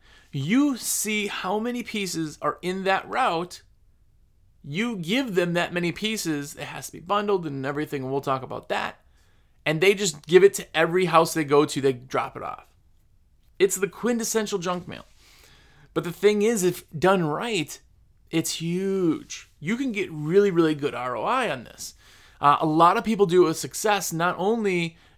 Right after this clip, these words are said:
do a lot of people do it, but Chris Lamborghini's, Lamborghini's from, uh, W C R, if you know him, by the way, he wrote a book called The Marketing, um, Window Cleaning Marketing Blueprint,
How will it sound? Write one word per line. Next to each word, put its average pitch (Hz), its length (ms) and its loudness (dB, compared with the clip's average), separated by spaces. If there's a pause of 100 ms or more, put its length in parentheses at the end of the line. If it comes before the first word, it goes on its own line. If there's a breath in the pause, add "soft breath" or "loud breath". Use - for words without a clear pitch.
do 160 180 4
a - 20 4
lot 156 260 4
of 240 80 -2
people 165 200 0
do 135 180 2
it, 123 80 2
but 127 100 -12
Chris - 320 -4
Lamborghini's, 170 1120 -4
Lamborghini's 151 960 -6 (540)
from, 143 540 2
uh, 143 300 2
W 147 300 -2
C 135 200 -6
R, 180 320 4
if 156 140 -6
you 151 60 -4
know 147 120 -2
him, 202 400 0 (400 soft breath)
by 170 340 2
the 170 100 2
way, 160 220 4
he 170 160 -4
wrote 151 200 4
a 143 40 6
book 170 380 0
called 143 400 0
The 139 180 -4
Marketing, 135 640 -4
um, 123 600 -8 (760)
Window 180 240 4
Cleaning 170 300 -2
Marketing 151 400 2
Blueprint, 135 480 2